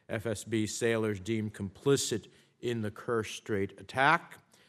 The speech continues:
sanctions on Russia's shipbuilding sector if Russia violates freedom of navigation in the Kerch, uh, Strait or anywhere else in the world.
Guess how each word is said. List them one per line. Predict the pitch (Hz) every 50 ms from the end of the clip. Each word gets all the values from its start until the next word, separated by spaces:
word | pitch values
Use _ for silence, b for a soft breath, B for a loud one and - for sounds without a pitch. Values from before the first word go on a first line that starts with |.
| b b b
sanctions | - - 131 127 123 117 - 127 113 107 117
on | 110 107
Russia's | 107 110 117 113 - - 113 101
shipbuilding | - - - - 151 160 156 - - 156 147 147 147 135 143 135 127
sector | - - 147 143 139 - - - 170 165 139
if | 113 98 110
Russia | 120 120 - - 127 113 107 - B B B B _
violates | 101 92 123 120 123 127 123 120 123 123 123 110 -
freedom | - - 127 127 123 120 120 117
of | 107 98
navigation | 110 110 110 113 95 107 98 104 120 135 143 135 - - 165 160 165 175 175 175 B B B B B -
in | - 127 123 120 123 120
the | 117 107
Kerch, | - - - 139 135 135 131 - - - - - - -
uh, | 123 117 110 113 117 113 107 104
Strait | - - - - 131 127 143 160 170 -
or | 131 107 101 98
anywhere | - 120 120 127 120 120 120 117 -
else | 107 123 135 139 - - 147
in | 139
the | 139
world. | 131 139 139 135 135 135 135